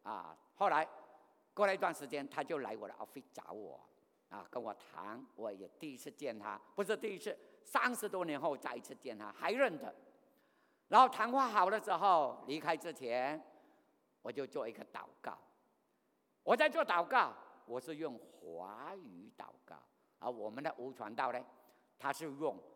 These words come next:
方言祷告。弟兄姐妹们，如果你听见吴传道用方言祷告，你会不会觉得好奇啊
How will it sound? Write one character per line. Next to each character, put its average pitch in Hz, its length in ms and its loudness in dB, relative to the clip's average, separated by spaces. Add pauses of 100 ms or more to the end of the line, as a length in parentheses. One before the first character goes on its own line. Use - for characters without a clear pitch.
(360)
方 202 640 -2
言 98 280 -4 (320)
祷 - 160 -12 (160)
告。 85 160 -16 (1400)
弟 156 140 -8
兄 147 100 -2
姐 131 140 -2
妹 131 140 -2
们， 104 120 -8 (920)
如 135 180 -4
果 135 140 -2
你 117 140 -8
听 139 440 -8
见 127 480 -4 (120)
吴 135 160 -10
传 110 200 -12
道 123 480 -2
用 131 160 -6
方 120 300 -12
言 95 240 -10
祷 - 120 -14 (120)
告， 101 180 -12 (720)
你 123 100 -12
会 151 160 -2
不 151 140 -4
会 143 80 -2
觉 113 180 -10
得 127 80 0
好 123 300 -2
奇 101 300 -12
啊 101 180 -6